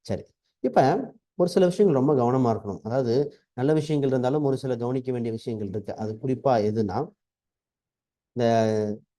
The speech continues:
செக் லீஃப் சைன் கொடுக்கறது, ஃபோன், உங்க ஃபோனு, இ-, ஓ டி பி, பாஸ்வேர்டு கொடுக்கற காலகட்டம் அல்ல. ஒரு சில டிரான்சாக்ஷன் பார்த்தீங்கன்னா, உங்க வண்டி வாகனத்தை சம்மந்தப்பட்டது, இதெல்லாம் இன்சூரன்ஸ், இது மாதிரி சொன்ன மாதிரி, ஏதோ ஒரு பணம் மத்தவங்ககிட்ட மாட்டிக்கும்.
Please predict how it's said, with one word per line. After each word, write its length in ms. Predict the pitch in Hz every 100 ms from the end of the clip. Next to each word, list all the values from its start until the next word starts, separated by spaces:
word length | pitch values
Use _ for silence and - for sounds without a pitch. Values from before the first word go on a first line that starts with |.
| _ _ -
செக் 160 | 156
லீஃப் 260 | 143 120 -
சைன் 140 | 120
கொடுக்கறது, 420 | 117 113 110 107 107 107 _ _ _
ஃபோன், 400 | _ - 151 151
உங்க 260 | - 131 123
ஃபோனு, 420 | - 139 139 131 123 120 113 110
இ-, 180 | 127 123
ஓ 180 | 120 135
டி 140 | 131
பி, 120 | 127 123
பாஸ்வேர்டு 460 | 123 120 - 117 -
கொடுக்கற 260 | 120 113 113
காலகட்டம் 480 | 113 113 104 113 117
அல்ல. 640 | - 98 95 95 98 98 _ _ _ _ _ _ _ _ _
ஒரு 100 | 139
சில 280 | 135 127 120
டிரான்சாக்ஷன் 640 | 110 139 170 175 156 147
பார்த்தீங்கன்னா, 360 | 127 117 127 113 117 147 _ _ _ _ _
உங்க 320 | - 156 131 123
வண்டி 240 | 139 151
வாகனத்தை 520 | 143 135 131 123 120 110
சம்மந்தப்பட்டது, 480 | 127 120 117 113 113
இதெல்லாம் 300 | 117 120 131
இன்சூரன்ஸ், 480 | 127 143 123 117
இது 80 | 127
மாதிரி 200 | 123 123
சொன்ன 160 | 123 113
மாதிரி, 360 | 110 107 160 - _ _
ஏதோ 280 | 135 151 196
ஒரு 340 | 151 139 143 -
பணம் 300 | 131 156 131
மத்தவங்ககிட்ட 340 | 127 131 120
மாட்டிக்கும். 440 | 110 117 110 101